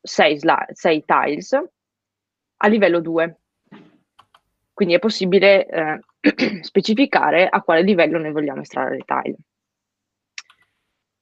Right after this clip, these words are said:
Cosa molto importante, andiamo a settare il random seed, che questo ci permette di, eh, rendere l'estrazione riproducibile, ehm,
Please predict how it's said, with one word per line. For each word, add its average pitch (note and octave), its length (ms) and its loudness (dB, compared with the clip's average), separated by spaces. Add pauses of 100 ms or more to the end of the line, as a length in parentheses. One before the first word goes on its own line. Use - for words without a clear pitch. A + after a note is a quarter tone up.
(480)
Cosa B3 240 2
molto G3 220 4
importante, G#3+ 760 2
andiamo F#3+ 580 0
a D#3+ 200 2
settare E3+ 580 -2
il E3+ 240 -4
random E3 360 -2
seed, F3 540 0
che F3 120 -10
questo E3+ 260 -6
ci - 160 -8
permette F3+ 580 2
di, D#3 260 0
eh, C#3 640 -2
rendere E3 640 4
l'estrazione D#3+ 640 -6
riproducibile, D#3 1080 -2
ehm, C3+ 520 -16